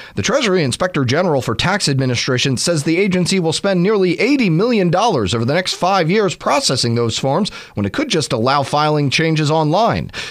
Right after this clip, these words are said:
The agency watchdog has urged the I R S to expand e-filing to include these changes in time for next year's filing season.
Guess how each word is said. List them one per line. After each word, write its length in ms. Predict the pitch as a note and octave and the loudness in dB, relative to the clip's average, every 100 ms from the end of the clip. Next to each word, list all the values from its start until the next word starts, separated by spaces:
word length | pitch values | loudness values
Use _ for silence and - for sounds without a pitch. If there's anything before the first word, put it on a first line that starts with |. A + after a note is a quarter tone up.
| - | -8
The 140 | - A#2 | -2 0
agency 320 | D#3 C#3 B2 | 0 0 0
watchdog 520 | A2+ D#3 D#3 D#3+ C#3+ | 0 0 0 0 0
has 160 | C3 - | 0 0
urged 300 | F#3+ A3 D3 | 0 0 0
the 140 | C3+ | 0
I 120 | A#2+ | 2
R 100 | A2+ | 2
S 120 | C#3 - | 0 0
to 140 | C#3 | -2
expand 500 | B2 - A3 A#3 E3 | -2 -2 0 0 0
e-filing 600 | D#3+ C3+ D3 C#3 C#3 E3+ | 0 0 2 0 2 0
to 160 | E3 E3+ | 0 0
include 380 | D#3 - C#4 D3 | -2 0 0 2
these 180 | C3 - | 0 0
changes 380 | C#3+ C3 B2+ | 0 0 0
in 120 | B2+ A#2+ | 0 0
time 360 | E3+ G3+ D3+ | 0 2 0
for 120 | D3 | 0
next 300 | C#3+ F#3+ - | 0 0 0
year's 180 | F#3+ E3 | 0 0
filing 440 | - G3 F#3+ A2+ E2+ | 0 0 0 0 -2
season. 340 | F2+ C#2 B1+ | -2 -4 -8